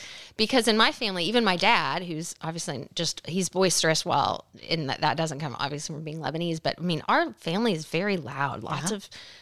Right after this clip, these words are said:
Speaker 1: talkers, we talk loud, and I just thought I was, like, this quiet. <laughs> And then I got in the world and everybody's like, "You are so much." And I was like, "Am I though?" <laughs> I have to really speak up at the family table,
Speaker 2: Yeah.
Speaker 1: you know? Um,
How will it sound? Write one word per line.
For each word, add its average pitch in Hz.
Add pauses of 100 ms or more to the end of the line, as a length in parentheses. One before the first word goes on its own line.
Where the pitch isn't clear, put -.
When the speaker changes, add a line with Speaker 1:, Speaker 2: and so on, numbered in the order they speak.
(140)
Speaker 1:
talkers, 214
we 180
talk 208
loud, 170
and 143
I 185
just 269
thought 170
I 160
was, 165
like, 160
this -
quiet. 160
<laughs> -
And 170
then 254
I 269
got 208
in 165
the 175
world 185
and 160
everybody's 151
like, 160
"You 214
are 247
so 180
much." 156
And 165
I 160
was 175
like, 180
"Am 277
I 480 (320)
though?" -
<laughs> -
I -
have 523
to 403
really 320
speak -
up 415
at 202
the -
family 202
table, -
Speaker 2:
Yeah. 226
Speaker 1:
you 196
know? 214 (640)
Um, 170